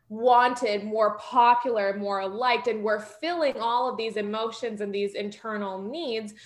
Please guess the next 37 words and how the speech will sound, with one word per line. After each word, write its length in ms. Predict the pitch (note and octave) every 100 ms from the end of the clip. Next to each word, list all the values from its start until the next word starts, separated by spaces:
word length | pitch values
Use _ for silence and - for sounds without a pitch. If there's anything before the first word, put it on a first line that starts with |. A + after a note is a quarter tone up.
| - _
with 280 | A3+ C4 C4 B3+
these 200 | A3+ G#3
purchases 600 | - A3+ A#3 C4 F#3+ F3+
without 400 | G#3 A#3+ A3+ A3
really 300 | C4+ C#4 C#4
ever 320 | A3+ G#3 G#3+
addressing 880 | G3+ F#3+ A3+ A3+ - A3+ G#3 G#3 G#3 _ _ _
why 340 | G#3+ A3 A#3 B3+
we're 220 | B3 A3+
doing 260 | G#3+ G#3+
it 80 | G#3
in 100 | G3
the 60 | F#3
first 460 | - C4+ G4 - -
place. 320 | G3+ C3+ G3+
It's 140 | G#3+ -
even 300 | D4+ F#4 E4+
like, 260 | C#4+ A#3+ - - _ _ _ _ _ _ _ _ _ _ _ _
so, 120 | C4
I 80 | B3+
mean, 180 | C4+ C4+
there's 180 | C4 C4+
all 180 | D4+
of 80 | D#4
these 200 | C#4+ -
studies 360 | - A3 G#3+ G#3+
that 100 | G3
I've 160 | G3
read 180 | G3 F#3
about, 220 | F#3+ G3
like, 160 | G3 G#3
you 80 | G#3
know, 100 | G3+
the 180 | G3+ A3+
average 500 | G#3+ G#3+ G#3 G#3 G3+
millionaire, 580 | G3+ F#3 F#3 E3+ - -
right? 300 | F#3 F#3 A3+